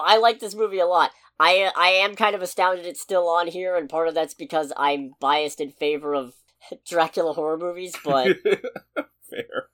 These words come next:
Speaker 1: no, this is still up there for me.
Speaker 2: All right. So, oh, this feels, so you know what's unfortunate is that I'm still sticking with what I would absolutely say is my number ten, but it feels insulting given that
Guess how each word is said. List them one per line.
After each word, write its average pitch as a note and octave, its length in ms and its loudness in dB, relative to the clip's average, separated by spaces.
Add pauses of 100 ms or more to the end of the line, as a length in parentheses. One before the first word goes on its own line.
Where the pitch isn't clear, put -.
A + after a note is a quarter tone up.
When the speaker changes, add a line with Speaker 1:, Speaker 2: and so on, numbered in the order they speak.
(880)
Speaker 1:
no, E3+ 240 4
this F#3+ 160 -6
is G3+ 100 -10
still E3+ 240 2
up D3 160 -2
there A#2+ 200 -4
for A2+ 180 -14
me. G#2+ 320 -12 (760)
Speaker 2:
All F2+ 80 -16
right. E2 420 -14 (680)
So, G#2+ 880 -2 (960)
oh, G2+ 300 0
this A2+ 220 -6
feels, F#2+ 360 -8
so A#2+ 240 -4
you G#2+ 120 -8
know C#3 200 -2
what's C3+ 240 0
unfortunate G#2+ 640 -8
is F#2+ 160 -10
that G2 180 -4
I'm G#2+ 160 -8
still C#3 240 -6
sticking A#2+ 400 -14
with G2 200 -8
what F#2+ 160 -6
I G2+ 80 -2
would G2 140 -8
absolutely F2 440 -8
say F#2 240 -12
is F2 180 -12
my D#2+ 160 -14
number G2+ 260 -14
ten, A#2+ 280 -10
but F#2+ 100 -8
it F2+ 160 -12
feels A#2+ 260 -6
insulting F#2 680 -10
given E2+ 280 -14
that F2 220 -8